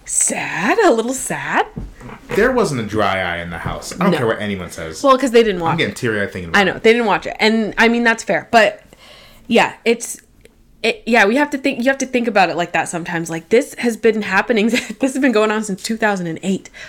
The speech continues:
Speaker 1: That was a very long time ago.
Speaker 2: Right. And I, I agree. I think, and I think Tom Hiddleston being an executive producer on the show definitely helped with that.
Speaker 1: I
Speaker 2: But
Speaker 1: agree.
Speaker 2: he's been given one of the most incredible just arcs,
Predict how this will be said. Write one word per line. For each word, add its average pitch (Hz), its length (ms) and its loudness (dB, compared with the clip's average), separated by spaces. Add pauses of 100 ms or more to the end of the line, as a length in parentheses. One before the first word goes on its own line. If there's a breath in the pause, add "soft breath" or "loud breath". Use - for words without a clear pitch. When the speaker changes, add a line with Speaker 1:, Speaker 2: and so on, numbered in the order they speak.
Speaker 1:
That 262 80 0
was 262 100 2
a 214 40 2
very 170 440 2
long 151 260 -10
time - 300 -10
ago. - 200 -18
Speaker 2:
Right. 160 200 -6 (520 soft breath)
And 127 460 -2 (240)
I, 107 200 -8
I 131 100 0
agree. 123 300 -2
I 98 60 -4
think, 110 340 -8 (100)
and 123 80 -2
I 117 60 -2
think 131 180 -4
Tom 110 240 -4
Hiddleston 107 320 -4
being 98 220 -4
an 90 240 -6
executive 95 420 -8
producer 95 300 -8
on 92 80 -6
the 87 60 -8
show 92 200 -6
definitely 87 360 -8
helped 87 180 -10
with 98 120 -12
that. 101 320 -4
Speaker 1:
I 165 140 0
Speaker 2:
But 151 120 -10
Speaker 1:
agree. - 140 -10
Speaker 2:
he's 135 440 -4 (400 loud breath)
been 165 160 -2
given 139 260 0
one 113 120 0
of 107 60 -4
the 107 60 -6
most 104 320 -4
incredible 107 720 -2
just 98 180 -12 (140)
arcs, - 680 -6